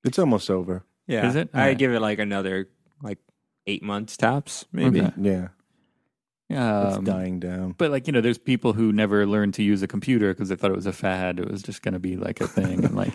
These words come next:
Speaker 2: <laughs> That's not
Speaker 3: you know,
Speaker 2: because
Speaker 3: the
Speaker 2: they thought, that's
Speaker 3: internet.
Speaker 2: 'cause they were stubborn.
Speaker 3: No, no. Well, that's,
Speaker 2: <laughs>
Speaker 3: there's stubbornness that goes with it. But, you know,
Speaker 1: Oh.
Speaker 3: thinking that things are a fad as they come through, when meanwhile they're just like, "Oh, no, wait, this isn't a fad. This is sticking with us, huh? Okay."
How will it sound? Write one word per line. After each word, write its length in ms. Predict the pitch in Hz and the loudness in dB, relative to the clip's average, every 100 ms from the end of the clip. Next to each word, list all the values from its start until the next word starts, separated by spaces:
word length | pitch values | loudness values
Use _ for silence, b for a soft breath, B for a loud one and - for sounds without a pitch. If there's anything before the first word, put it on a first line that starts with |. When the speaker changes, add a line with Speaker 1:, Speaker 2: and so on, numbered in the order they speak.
| - | -4
Speaker 2:
<laughs> 60 | |
That's 160 | - 381 | -2 0
not 160 | 453 | 0
Speaker 3:
you 60 | 277 | 2
know, 80 | 208 | 2
Speaker 2:
because 180 | 196 170 | 2 2
Speaker 3:
the 80 | |
Speaker 2:
they 40 | 170 | 2
thought, 220 | 180 175 | 2 2
that's 140 | - - | 4 2
Speaker 3:
internet. 40 | |
Speaker 2:
'cause 100 | 214 | 2
they 80 | 165 | 2
were 80 | 113 | 2
stubborn. 580 | - - 135 120 98 95 | 0 0 0 2 0 -2
Speaker 3:
No, 200 | 147 208 | -4 -2
no. 80 | 226 | 2
Well, 260 | - 143 | 4 4
that's, 480 | - 226 254 220 214 - - | 4 2 2 2 0 -2 -2
Speaker 2:
<laughs> 160 | 262 - | -2 0
Speaker 3:
there's 280 | 117 123 120 | 0 0 -4
stubbornness 640 | - - 151 160 156 147 | -8 -2 2 2 0 -2
that 100 | 156 | 0
goes 200 | 160 156 | 0 0
with 120 | 180 | 0
it. 160 | - - | -2 -2
But, 120 | 113 | 0
you 120 | 117 | 2
know, 100 | 113 | 2
Speaker 1:
Oh. 20 | |
Speaker 3:
thinking 400 | 101 147 135 135 | 2 -2 0 -2
that 80 | 123 | -2
things 320 | - 135 123 117 | -2 0 2 2
are 200 | 110 107 | 2 2
a 40 | |
fad 420 | - 123 110 98 | 2 2 2 2
as 180 | 101 95 | 0 -2
they 120 | 101 | -2
come 180 | - 104 | -2 -4
through, 180 | 147 120 | 0 -2
when 260 | 98 95 | -2 -4
meanwhile 320 | 104 98 92 90 | -2 -2 0 -2
they're 100 | 90 | -4
just 280 | 90 - 107 | -6 -6 -6
like, 200 | 92 - | -6 -6
"Oh, 220 | 120 98 | -4 -2
no, 160 | 101 104 | 2 4
wait, 180 | 95 - | 4 2
this 220 | 104 98 | -2 0
isn't 180 | 101 98 | 0 0
a 60 | 92 | 2
fad. 260 | 98 95 | 2 2
This 200 | 95 - | -2 -6
is 80 | 95 | -4
sticking 240 | - 101 | -2 2
with 100 | 98 | 2
us, 180 | 92 - | 0 -4
huh? 120 | 98 98 _ _ _ _ - | -8 -8 _ _ _ _ -4
Okay." 320 | 101 - 92 | -4 -4 -10